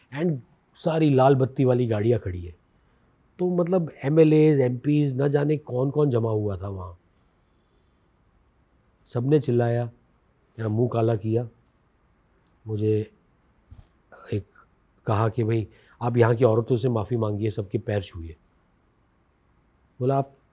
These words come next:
चाहते हो कि मैं सबके पैर छूऊं?" बोला, "नहीं।" उन्होंने एक ओल्ड लेडी को खड़ा किया। बोले, "ये तो मेरी नानी की उम्र के हैं, मैं किसी, मैं ऐसे भी पैर छू, छूऊंगा, मेरी, मेरे संस्कार ही वैसे।" तो I touched her feet and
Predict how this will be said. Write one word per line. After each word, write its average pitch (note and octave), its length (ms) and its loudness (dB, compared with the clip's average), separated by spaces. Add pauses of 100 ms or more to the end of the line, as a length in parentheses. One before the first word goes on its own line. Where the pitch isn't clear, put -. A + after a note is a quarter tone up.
चाहते A#2+ 240 0
हो C#3+ 60 2
कि C#3+ 60 -2
मैं C#3+ 100 6
सबके C#3 340 2
पैर C3+ 220 4
छूऊं?" C#3 260 -6
बोला, B2 220 -2
"नहीं।" B2 220 0 (500)
उन्होंने A#2+ 280 -2
एक A#2 100 -6 (300)
ओल्ड A#2 200 2
लेडी A2 200 0
को G#2+ 140 -4
खड़ा G#2 240 -4
किया। C3 220 -12
बोले, C#3+ 280 -8
"ये D#3+ 100 -4
तो D#3+ 100 -6
मेरी D3 240 -2
नानी A#2+ 300 -4
की C3 100 -4
उम्र G#2 220 -4
के G2 100 -12
हैं, G2+ 140 -14 (1800)
मैं B2 80 -8 (100)
किसी, C3+ 240 0
मैं B2+ 240 -2
ऐसे B2 240 0
भी D#3 100 6
पैर B2 220 0
छू, G#2+ 180 -8 (100)
छूऊंगा, F#2 280 -8
मेरी, G2 220 -12
मेरे - 460 -10
संस्कार B2 380 -2
ही D3+ 80 2
वैसे।" F#2 240 -2 (600)
तो G#2+ 60 -12
I G2+ 60 -8
touched B2 300 -8
her B2+ 80 -2
feet G#2+ 300 -6 (960)
and F3 200 -6